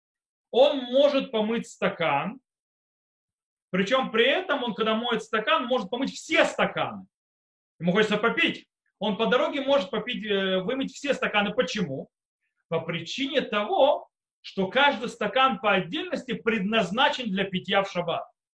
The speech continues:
И он может выпить с этого, или с этого, или с этого. Поэтому, когда он моет стакан в шаббат, а за ним другой стакан и другой стакан, то из этого выходит и видно, то есть в принципе, что он, хотя бы при, по идее он готовит много стаканов,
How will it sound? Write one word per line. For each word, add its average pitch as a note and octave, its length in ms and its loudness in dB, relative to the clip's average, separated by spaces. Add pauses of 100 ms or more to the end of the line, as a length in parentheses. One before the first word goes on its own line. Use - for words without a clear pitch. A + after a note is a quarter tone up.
(140)
И D#3+ 40 -6
он F#3+ 140 2
может A#3 200 0
выпить G3 340 -2
с - 40 -6
этого, D4+ 360 4
или F#3 240 0
с - 140 -2
этого, B3+ 340 4
или F#3 160 2
с - 100 -10
этого. E4 380 0
Поэтому, B3 420 -2
когда G3+ 360 -2
он G3+ 200 0
моет C4 380 2
стакан G3+ 500 -2
в - 60 -8
шаббат, D3+ 480 -4 (180)
а G3 120 -2
за F#3+ 40 -2
ним A3 160 -2
другой F#3+ 320 2
стакан G#3 400 -2
и F#3 60 -6
другой E3+ 320 -4
стакан, C#4+ 400 0 (400)
то G3 80 2
из F#3+ 100 4
этого C#4 280 6
выходит D4 500 0
и C4 80 -10
видно, E4+ 340 -6
то B3 80 -6
есть - 140 -6
в - 20 -20
принципе, - 540 -8
что B3 220 -2
он, C4+ 220 -6
хотя G#3+ 280 0
бы F#3+ 100 -4
при, A3 140 0
по G#3+ 180 0
идее A#3+ 140 0
он G#3 80 -2
готовит G#3+ 340 -2
много G3+ 240 -2
стаканов, F3+ 540 -4